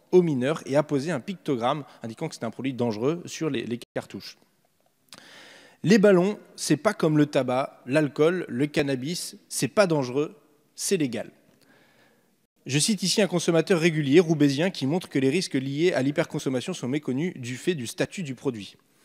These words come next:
Protéger les mineurs des produits nuisibles en interdisant la vente à leur destination constitue un premier niveau de réponse et pas le seul. C'est une limite posée, significative pour un produit qui n'est pas anodin. Pas totalement efficace du fait de la faiblesse des contrôles, mais qui au moins pour les mineurs comme pour les majeurs limitera la banalisation du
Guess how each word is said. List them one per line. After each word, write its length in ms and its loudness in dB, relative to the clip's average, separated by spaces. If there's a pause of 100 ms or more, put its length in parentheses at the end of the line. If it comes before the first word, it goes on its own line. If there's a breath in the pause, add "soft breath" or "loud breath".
(440 loud breath)
Protéger 440 4
les 80 4
mineurs 260 4
des 100 2
produits 300 2
nuisibles 380 2
en 80 2
interdisant 480 2
la 100 6
vente 240 2
à 40 2
leur 120 2
destination 560 0
constitue 460 -2
un 80 4
premier 540 4
niveau 200 0
de 80 -2
réponse 320 -4
et 60 -2
pas 120 -2
le 60 -2
seul. 300 -6 (320 loud breath)
C'est 180 -6
une 160 2
limite 320 2
posée, 380 4
significative 680 -2
pour 160 -2
un 60 0
produit 280 -2
qui 100 -6
n'est 100 -2
pas 220 0
anodin. 320 -8 (840 loud breath)
Pas 120 6
totalement 380 6
efficace 420 2
du 100 -6
fait 140 0
de 60 2
la 80 4
faiblesse 280 2
des 140 -2
contrôles, 340 4
mais 140 4
qui 160 6
au 80 12
moins 180 6
pour 160 0
les 100 6
mineurs 360 4
comme 140 0
pour 120 2
les 80 2
majeurs 300 4
limitera 340 -2
la 100 0
banalisation 580 0
du 100 -2